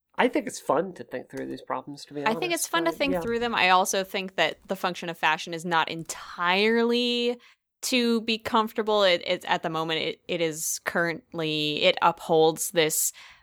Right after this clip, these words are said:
Speaker 2: white supremacist idea of what a productive worker looks like.
Speaker 1: Yeah.
Speaker 2: That being said, I love fashion. I hate business casual with a passion.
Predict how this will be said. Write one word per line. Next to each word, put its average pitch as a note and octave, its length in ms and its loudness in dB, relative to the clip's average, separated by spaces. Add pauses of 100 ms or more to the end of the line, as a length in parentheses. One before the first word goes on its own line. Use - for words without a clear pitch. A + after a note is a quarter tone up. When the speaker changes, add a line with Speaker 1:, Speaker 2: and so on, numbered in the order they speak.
(880)
Speaker 2:
white F3 240 4
supremacist E3+ 680 0
idea D#3 400 4
of D#3 260 2
what D#3 320 2
a D3+ 260 2
productive D#3+ 500 0
worker D#3 340 2
looks D3 380 -2
like. D#4 460 0 (380)
Speaker 1:
Yeah. F3 140 6
Speaker 2:
That E3+ 120 2
being F#3+ 180 0
said, - 300 0
I - 120 -4
love F#3+ 520 0 (160)
fashion. G#3+ 520 -2
I F3 240 2
hate G#3+ 560 -2 (240)
business G3+ 360 0
casual G3 760 0
with G3+ 240 2
a F3+ 60 0
passion. B3+ 760 -2